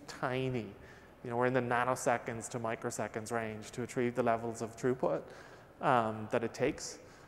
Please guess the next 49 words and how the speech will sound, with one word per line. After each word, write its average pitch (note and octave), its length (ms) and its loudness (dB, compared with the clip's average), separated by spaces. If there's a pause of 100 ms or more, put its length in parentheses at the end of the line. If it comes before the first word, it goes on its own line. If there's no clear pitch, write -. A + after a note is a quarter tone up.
(160)
You B2+ 80 -4
know, A#2 120 -2
it's A#2 220 -4
not C#3+ 280 10
a D3+ 40 12
lot C#3+ 180 12
of B2 80 8
time C3 320 2
to - 60 -8
consult A#2+ 380 2
something. A2+ 340 -2 (460)
So, C3+ 300 8
you C3+ 120 8
know, C#3 300 10 (460)
rather F3+ 340 12
than F3 140 8
have D#3+ 200 8
it D#3 120 6
being, D3 180 4
like, C3 140 4
this - 180 0
remote D3 380 10
fetch D#3 440 8
where C3 140 6
it B2 60 4
has C#3 200 2
to - 80 -6
find, C3+ 460 2 (300)
uh, A#2+ 100 -2
the A#2+ 100 -4
mapping, F3+ 440 6
it's - 180 -2
much D#3 220 0
more C#3+ 200 8
of B2+ 140 8
a, A#2+ 320 8 (300)
like, A#2+ 200 2
proactive B2+ 920 4 (360)
push D#3+ 300 4
kind E3 200 2
of D3+ 60 2
situation D#3+ 680 2
where B2 100 4
we're A#2+ 80 4
constantly C#3 540 -2
pushing C3+ 320 -4
these B2 160 -2
mappings A#2+ 400 -2
out, B2 280 6